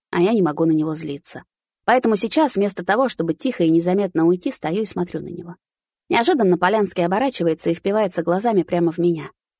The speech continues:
Пойманная за подглядыванием, чувствую, как покрывается красными пятнами шея и начинает чистить пульс. «Извините».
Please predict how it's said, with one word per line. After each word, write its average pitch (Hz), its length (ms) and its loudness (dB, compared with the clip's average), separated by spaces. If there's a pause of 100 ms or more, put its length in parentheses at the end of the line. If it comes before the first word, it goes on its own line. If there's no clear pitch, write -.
(260)
Пойманная 190 560 4
за 180 120 -2
подглядыванием, 196 800 0
чувствую, 190 380 0
как 165 200 -6
покрывается 190 580 -2
красными 170 440 0
пятнами 156 400 -2
шея 247 340 -2 (120)
и 277 120 0
начинает 175 580 0
чистить - 460 -12
пульс. - 340 -10 (720)
«Извините». 175 640 -4